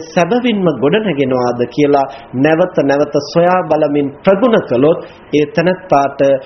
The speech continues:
සෝවාන් මාර්ගඥානය සාක්ෂාත් කරන්නට ආර්යකාන්ත සීලයක් හැටියට එය ප්‍රගුණ කරන්නට පුළුවන්කම තියෙනවා. පින්නතුනි, බුදුරජාණන් වහන්සේ මෙහි දක්වන අංග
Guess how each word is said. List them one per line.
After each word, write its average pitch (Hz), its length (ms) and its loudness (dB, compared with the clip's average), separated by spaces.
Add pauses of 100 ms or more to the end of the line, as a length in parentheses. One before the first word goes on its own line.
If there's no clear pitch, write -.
(180)
සෝවාන් 156 640 2
මාර්ගඥානය 139 960 -2 (100)
සාක්ෂාත් 180 800 -2
කරන්නට 143 560 -2 (520)
ආර්යකාන්ත 170 920 -2 (100)
සීලයක් 143 540 0
හැටියට 139 500 -4 (340)
එය 151 180 0
ප්‍රගුණ 135 380 -2
කරන්නට 123 480 -2
පුළුවන්කම 120 640 -4
තියෙනවා. 110 380 -4 (500)
පින්නතුනි, 156 580 0 (220)
බුදුරජාණන් 156 760 2
වහන්සේ 156 480 0
මෙහි 147 280 0
දක්වන 147 500 0
අංග 135 240 -2